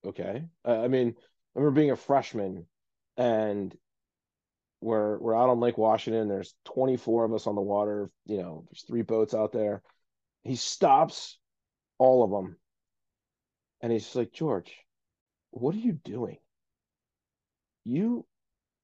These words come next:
may have won," I apologize for the language, Billy, "five Western Manassas butt fuck champ-, backwater butt fuck championships and gone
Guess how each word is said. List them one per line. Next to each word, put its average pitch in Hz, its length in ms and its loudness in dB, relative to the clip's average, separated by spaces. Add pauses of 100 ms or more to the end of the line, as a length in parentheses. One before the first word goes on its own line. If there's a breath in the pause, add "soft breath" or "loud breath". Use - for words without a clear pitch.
(280)
may 143 160 2
have 180 160 2
won," 123 480 2 (220)
I - 40 -18
apologize 107 420 -2
for 120 140 -2
the 110 80 -2
language, 104 260 -2
Billy, 95 380 -2 (640)
"five 151 400 2
Western 135 460 0
Manassas 117 520 2 (160)
butt 135 200 -8 (100)
fuck 143 240 -4
champ-, 127 320 -6
backwater 165 540 8
butt 139 320 -2
fuck 143 240 -6
championships 107 960 -6 (500)
and 139 160 2
gone 151 200 8